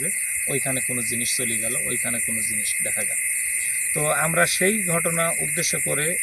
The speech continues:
এই মেশিন আলা বলছে যে আর কয়েকদিন গেলে তো আমরা ধানটা কাটিয়ে নিয়ে আসবো, তে, উম, গুরুজি আপনি যদি এখানে আসেন, একটু পরিদর্শন করেন, বা এরম ঘটনা কিন্তু ঘটছে, বা পরবর্তীতে আমি মেশিন হয়তো ছাড়িয়ে দেবো, এরকম একটা পরিকল্পিত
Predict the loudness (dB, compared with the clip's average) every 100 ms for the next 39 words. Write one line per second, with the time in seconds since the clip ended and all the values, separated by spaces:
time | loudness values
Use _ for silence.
0 | 0 0 0 0 0 2 0 0 0 0
1 | 0 0 2 2 2 0 0 0 0 2
2 | 2 0 0 0 2 2 2 2 0 0
3 | 0 0 0 0 0 2 2 2 2 2
4 | 0 0 0 0 0 2 2 2 2 0
5 | 0 0 0 0 0 0 0 0 0 0
6 | 0 0 0 0 0 0 0 0 0 0
7 | 0 0 0 0 0 0 0 0 0 0
8 | 0 0 0 0 0 0 0 0 0 0
9 | 0 0 0 0 0 0 0 0 0 0
10 | 0 0 0 2 0 0 0 0 4 4
11 | 6 4 2 2 2 2 2 2 2 2
12 | 2 2 2 2 2 0 2 2 2 2
13 | 0 0 0 0 0 0 0 0